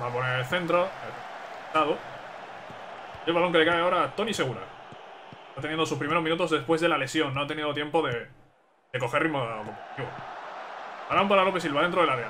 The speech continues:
Sale el paso del delantero, eh, defensa, perdón. El rechace. Ya López Silva pone el pase para Javito, que hace el segundo. Dos. Cero cero dos, mejor dicho. Contra el Villa de Santa Brígida.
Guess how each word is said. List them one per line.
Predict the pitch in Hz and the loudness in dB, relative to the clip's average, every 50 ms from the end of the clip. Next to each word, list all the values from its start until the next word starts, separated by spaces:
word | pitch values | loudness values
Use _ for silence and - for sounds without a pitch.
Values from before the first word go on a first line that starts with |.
| 104 - - - - - - - - - - - | -8 -10 -12 -12 -12 -12 -12 -12 -12 -12 -2 2
Sale | 160 165 | 4 4
el | 160 | 4
paso | 160 160 156 170 | 4 2 2 2
del | 160 156 | 2 4
delantero, | 151 147 147 147 147 190 196 202 220 220 214 208 185 156 | 4 4 4 2 2 0 0 2 2 2 2 2 2 2
eh, | 143 131 123 120 131 135 135 127 - | 0 -2 -4 -4 -4 -4 -4 -4 -2
defensa, | 127 170 170 175 170 | -2 -2 -2 0 0
perdón. | 151 147 165 196 208 - - - - - - - - - - - - - - - - | 0 0 0 0 -2 -4 -6 -6 -6 -6 -8 -8 -8 -8 -8 -8 -8 -8 -8 -8 -4
El | - | -4
rechace. | 147 156 190 185 175 - 202 202 - - - - - - - - - - - - | 0 4 4 4 6 6 4 4 4 0 -6 -8 -8 -10 -10 -10 -10 -10 -6 -4
Ya | 135 131 | -4 -2
López | 123 113 - | -2 -4 -2
Silva | 165 165 175 160 139 | -2 0 0 0 0
pone | 131 147 143 | -2 -4 -4
el | 127 135 | -4 -2
pase | 139 180 | -2 0
para | 180 196 | 0 2
Javito, | - 214 196 185 190 190 | 4 4 2 2 2 0
que | - | 0
hace | - 202 190 | 2 0 0
el | |
segundo. | - 220 233 247 202 147 - - - - - - - - | 2 2 2 2 0 -2 -6 -8 -10 -12 -12 -12 -6 -2
Dos. | 208 233 233 - - - - - - - - - - - - - - - | -2 -2 -2 -2 -6 -10 -10 -10 -10 -12 -12 -12 -12 -12 -12 -12 -6 -4
Cero | 196 196 185 160 | -2 -2 0 0
cero | 175 160 151 | 0 0 2
dos, | 170 185 - | 0 0 0
mejor | - 123 - 127 | -4 -6 -8 -8
dicho. | 127 135 - - 202 - - - - - - - - - - - - - - - - - - - - - - - | -8 -8 -8 -10 -10 -10 -10 -12 -12 -12 -12 -12 -12 -12 -12 -12 -12 -12 -12 -12 -12 -12 -12 -12 -10 -12 -8 -2
Contra | - 190 190 175 196 185 | 0 0 2 4 4 4
el | 170 156 139 | 4 4 2
Villa | 131 170 196 202 208 190 175 | 0 -2 0 0 2 2 2
de | 170 | 2
Santa | 160 - 180 165 143 156 160 | 2 2 -2 0 2 2 4
Brígida. | 226 247 - 151 117 95 | 4 2 0 -2 -4 -6